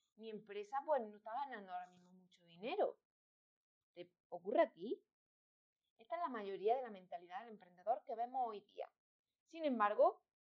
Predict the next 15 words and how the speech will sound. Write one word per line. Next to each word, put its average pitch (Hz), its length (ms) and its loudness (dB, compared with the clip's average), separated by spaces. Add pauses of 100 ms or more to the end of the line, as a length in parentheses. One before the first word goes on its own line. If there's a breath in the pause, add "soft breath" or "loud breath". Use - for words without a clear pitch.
(560)
nada 302 320 0
más 262 320 0
lejos 233 320 -2
de 196 80 -6
la 185 100 -4
realidad, 180 540 -10 (240)
tenemos 233 340 -8
que 370 140 -2
comprender 185 720 -6
que 185 320 -8
esto 233 440 -6
es 233 160 -4
el 233 100 -18
primer 185 260 -20
error. 165 340 -6